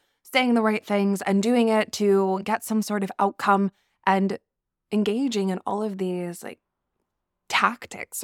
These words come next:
almost that didn't align with my true heart and my, how I desired to show up and how I even started this business in the first place, which was all about creating real, deep, lasting connections and relationships in this world. And if you've ever hit a point like that yourself, you understand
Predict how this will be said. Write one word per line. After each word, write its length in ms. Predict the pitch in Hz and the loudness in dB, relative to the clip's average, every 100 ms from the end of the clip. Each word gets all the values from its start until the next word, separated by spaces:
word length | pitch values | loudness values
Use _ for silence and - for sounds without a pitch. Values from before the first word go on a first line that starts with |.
| - | -6
almost 640 | 190 180 71 202 - - _ _ | -4 -4 -6 -10 -16 -20 _ _
that 160 | 208 190 | -4 0
didn't 200 | 233 277 | 2 2
align 320 | 220 190 202 | 2 0 -2
with 120 | 196 | -4
my 120 | 185 175 | -6 -6
true 200 | 190 170 | -4 -4
heart 320 | 180 180 - | -2 -4 -4
and 100 | 185 | -4
my, 80 | 180 | -4
how 180 | 165 175 | -2 -2
I 80 | 170 | -2
desired 340 | 175 170 165 | -6 -8 -8
to 40 | |
show 160 | 165 175 | -8 -4
up 180 | 170 - | -6 -6
and 80 | 165 | -4
how 120 | 185 | -2
I 100 | 185 | -2
even 220 | 190 180 | -4 -6
started 300 | 175 202 175 | -6 -4 -4
this 160 | 180 170 | -4 -6
business 320 | 180 170 170 | -6 -8 -8
in 60 | 180 | -8
the 80 | 160 | -6
first 300 | 175 175 - | -4 -6 -6
place, 340 | 92 - - _ _ | -8 -8 -12 _ _
which 80 | 190 | -2
was 120 | 214 - | 0 2
all 340 | 220 254 180 - | 4 6 4 -2
about 320 | 185 175 - | 0 0 0
creating 320 | - 202 190 | -2 0 0
real, 320 | 175 202 202 180 | 0 0 0 -2
deep, 300 | 190 196 _ _ _ - | -6 -12 _ _ _ -2
lasting 580 | 190 214 - 196 180 - | 0 0 -2 -4 -4 -6
connections 580 | 180 190 - 202 185 - | -4 -4 -4 -6 -6 -6
and 140 | 180 | -6
relationships 800 | 175 175 196 220 190 185 - - | -4 -4 -4 -2 -2 -4 -6 -8
in 100 | - | -10
this 140 | - | -10
world. 340 | - - - - - _ _ - | -6 -6 -8 -16 -20 _ _ -6
And 140 | 196 | -6
if 100 | 190 | -4
you've 140 | - | -6
ever 240 | - 240 233 | -4 -4 -4
hit 140 | 202 | -4
a 80 | 190 | -4
point 260 | - 196 - | -4 -4 -4
like 140 | 190 | -6
that 180 | 196 - | -6 -6
yourself, 480 | 180 - 190 196 202 | -8 -6 -4 -4 -6
you 100 | 190 | -6
understand 760 | 190 190 - 185 190 226 | -4 -4 -6 -6 -4 -2